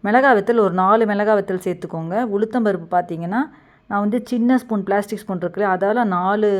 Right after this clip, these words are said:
ஸ்பூன் உளுத்தம்பருப்பு சேர்த்துருக்கேன். ரொம்ப உளுத்தம்பருப்பு சேர்த்தா கூட நமக்கு அந்த தொகையல் வந்து ரொம்ப கெட்டினஸ் ஆயிடும். அதனால கரெக்டா பார்த்து சேர்க்கணும். இப்போ கடலைப்பருப்பு ஒரு ரெண்டு ஸ்பூன் கடலைப்பருப்பு சேர்த்துருக்கேன். இப்போ இது எல்லாத்தையும் வறுத்து விட்டுக்கோங்க. என் சேனல் இப்போ தான் ஃபர்ஸ்ட் டைம் பார்க்குறீங்கன்னா, கீழே சப்ஸ்கிரைப் பட்டன் இருக்கும். அதை பிரஸ் பண்ணிட்டு பக்கத்துல இருக்கிற பெல் பட்டன் பிரஸ் பண்ணி நான் போடுற வீடியோல நோட்டிஃபிகேஷன்ஸா வரும்.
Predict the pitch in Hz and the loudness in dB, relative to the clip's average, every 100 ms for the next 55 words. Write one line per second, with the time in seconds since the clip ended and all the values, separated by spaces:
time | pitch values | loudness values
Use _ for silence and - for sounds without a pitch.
0 | 180 175 - 233 214 185 196 175 175 175 | -2 -6 -4 -2 -2 -4 -4 -4 -6 -8
1 | 165 165 165 175 233 202 208 247 240 220 | -8 -8 -10 -4 -4 -2 0 2 2 0
2 | 220 196 175 196 190 180 196 220 185 165 | -2 -4 -4 -4 -4 -4 -4 -4 -6 -6
3 | 165 156 - - _ 208 208 202 202 226 | -10 -10 -20 -20 _ 0 2 4 4 4
4 | 196 196 233 220 196 214 214 190 196 196 | 2 2 4 4 2 0 2 0 0 -4
5 | 185 175 165 202 190 185 220 254 - - | -2 -4 -2 -2 -2 -2 -2 -4 -10 -20
6 | _ 220 233 247 240 202 202 196 185 190 | _ -2 0 2 2 2 0 -2 -6 -2
7 | 254 247 - 185 262 226 202 190 185 175 | -2 0 -2 0 -2 0 0 0 -2 0
8 | 180 202 220 208 180 180 185 175 - 160 | -2 -4 -4 -2 -2 -2 -4 -6 -6 -10
9 | - 160 214 202 170 170 185 208 180 170 | -8 -4 -4 -2 -4 -4 -4 -4 -6 -6
10 | 185 165 160 160 156 180 254 - _ _ | -8 -8 -10 -10 -6 -4 -4 -6 _ _
11 | _ _ _ - 208 214 220 214 208 208 | _ _ _ -10 -4 -2 -2 0 -2 -2
12 | 190 202 190 185 190 247 214 196 175 - | -6 -8 -6 -4 -2 -2 -2 -2 -6 -6
13 | 185 185 175 170 156 170 240 196 180 175 | -8 -6 -6 -6 -8 -6 -4 -4 -6 -8
14 | 190 190 226 190 196 196 185 165 175 170 | -10 -6 -6 -6 -4 -6 -6 -6 -6 -4
15 | 185 180 170 175 170 180 262 240 160 180 | -6 -6 -8 -10 -8 -6 -4 -4 -4 -4
16 | 180 170 165 170 196 175 180 185 175 160 | -4 -4 -6 -6 -6 -6 -8 -8 -12 -10
17 | 160 156 160 151 190 | -12 -10 -10 -8 -8